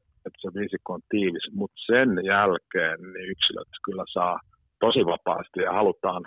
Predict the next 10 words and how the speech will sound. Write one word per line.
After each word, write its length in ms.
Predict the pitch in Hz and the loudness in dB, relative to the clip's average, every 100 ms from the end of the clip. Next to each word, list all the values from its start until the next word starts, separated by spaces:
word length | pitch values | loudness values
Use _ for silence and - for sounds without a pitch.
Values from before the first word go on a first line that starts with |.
| - | -8
ja 80 | 90 - _ 98 - | -8 -8 _ -14 -2
pitääkin 440 | 139 - 82 82 - | 0 2 0 -2 -4
tosi 220 | 90 92 | -2 0
vapaasti 440 | 92 - 92 - - - | -2 -2 -6 -6 -12 -10
pystyä 380 | - - 98 90 - - - - | -8 -6 -6 -6 -8 -18 -18 -10
improvisoimaan, 880 | 92 - 87 85 82 90 87 87 80 - _ | -8 -4 -4 -4 -4 -2 -2 -4 -4 -8 _
jotta 440 | 120 139 - - 82 - - | 4 4 0 -2 -2 -2 -8
se 80 | 92 - | -6 0
pelistä 320 | 101 90 - - | 0 -2 -6 0
tulee 360 | 117 95 85 | 2 4 0